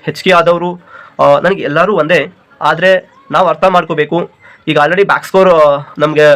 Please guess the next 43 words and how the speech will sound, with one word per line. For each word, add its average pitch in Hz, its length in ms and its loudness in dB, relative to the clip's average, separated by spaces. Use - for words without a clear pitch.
already 165 320 -6
ಸಿಕ್ಬಿಟ್ಟೈತಿ, 160 540 -6
but 151 120 0
ಅದನ್ನ 147 180 -2
ನಾವು 139 180 -2
ಚೇಂಜ್ 139 180 -4
ಮಾಡ್ಕೊಳಿಕ್ 135 300 -2
ಆಗಂಗಿಲ್ಲ. 131 320 -6
ಒಂದೇ 185 180 0
ಒಂದು 233 240 0
ಏನ್ 202 120 0
ಚೇಂಜ್ 190 140 -2
ಮಾಡ್ಕೋಬಹುದು 165 360 -4
ಅಂದ್ರೆ 170 180 -8
ಟಿ 156 120 -2
ಇ - 40 0
ಟಿನ 165 180 -2
ನೀವು 156 160 -2
ಚೇಂಜ್ 143 160 -4
ಮಾಡ್ಕೋಬಹುದು. 135 380 -4
ಟಿ 156 140 -6
ಇ 202 80 -4
ಟಿಲಿ 190 200 0
ಹೆಚ್ಚಿಗೆ 151 220 -6
ಸ್ಕೋರ್ 185 180 0
ಮಾಡ್ಕೊರಿ, 143 400 -2
ಹಂಡ್ರೆಡ್ 165 320 -4
ಪರ್ಸೆಂಟ್ 156 220 -4
ಆಗುತ್ತೆ. 151 680 -6
ಎಷ್ಟೋ 220 200 0
ಕಷ್ಟ 240 240 -2
ಕ್ವಶನ್ 214 260 -2
ಪೇಪರ್ಸ್ 196 280 -4
ಬಂದ್ರೆ 160 380 -4
ಅದು 165 140 -2
ಎಲ್ಲರಿಗೂ 180 280 0
ಸೇಮ್ 175 200 -6
ಇರ್ತೈತಿ, 165 260 -4
even 156 140 -4
ನಮಗೂ 143 220 -6
ಕೂಡ 160 140 -4
ಸೇಮ್ 151 200 -4
ಇರ್ತೈತಿ. 143 380 -10